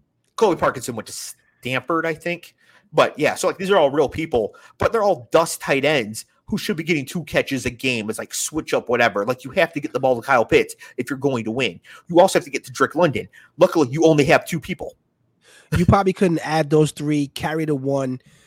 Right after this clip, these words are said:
Speaker 2: uh, get an integer, and then say, "Are you number four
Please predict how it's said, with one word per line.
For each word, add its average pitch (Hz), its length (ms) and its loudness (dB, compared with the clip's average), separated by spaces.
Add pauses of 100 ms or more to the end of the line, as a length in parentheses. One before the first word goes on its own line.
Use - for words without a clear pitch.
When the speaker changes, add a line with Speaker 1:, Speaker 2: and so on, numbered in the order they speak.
(240)
Speaker 2:
uh, 131 240 -2
get 135 220 -2
an 151 80 -4
integer, 143 640 -2
and 139 160 -4
then 139 120 0
say, 135 380 -4 (800)
"Are 147 80 -2
you 151 140 2
number 147 260 0
four 143 400 -4